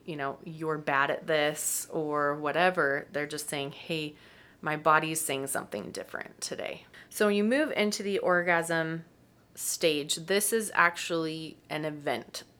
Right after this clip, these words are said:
This isn't, the plateau is kind of a stage that can lengthen out and then not happen or happen as you go.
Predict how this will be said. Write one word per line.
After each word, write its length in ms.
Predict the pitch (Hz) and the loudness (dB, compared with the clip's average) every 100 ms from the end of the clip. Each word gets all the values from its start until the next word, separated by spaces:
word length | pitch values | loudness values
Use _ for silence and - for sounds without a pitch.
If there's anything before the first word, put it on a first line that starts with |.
| _ _ _ _ _ _ _ - - - - - | _ _ _ _ _ _ _ -20 -20 -20 -20 -12
This 420 | 165 160 165 - | -4 0 0 2
isn't, 520 | - 170 165 160 147 | 0 0 2 0 2
the 80 | 156 | 0
plateau 640 | 156 165 151 - - 202 190 | 4 6 6 4 2 4 4
is 100 | 185 | 2
kind 160 | 170 | -4
of 60 | 156 | -4
a 40 | |
stage 680 | - - - 208 202 190 - | -4 -2 2 2 2 0 0
that 200 | 170 170 | -2 -2
can 460 | - 160 151 151 - - - - _ _ - - | -6 -6 -6 -8 -12 -20 -20 -20 _ _ -20 -12
lengthen 600 | 175 180 175 175 175 170 | -6 -2 0 0 0 6
out 420 | 165 160 160 - | 8 10 8 4
and 160 | 156 147 | -4 -4
then 440 | 139 139 135 147 - - - - - | -4 -4 -6 -10 -12 -20 -20 -20 -8
not 340 | 185 185 180 - | 6 10 10 8
happen 720 | 180 170 175 165 160 160 156 | 6 6 4 4 4 2 2
or 140 | 147 | 0
happen 460 | - 156 151 156 151 | 4 4 4 0 0
as 160 | 151 | -4
you 80 | 151 | -4
go. 520 | 151 151 151 147 147 | 2 4 6 4 2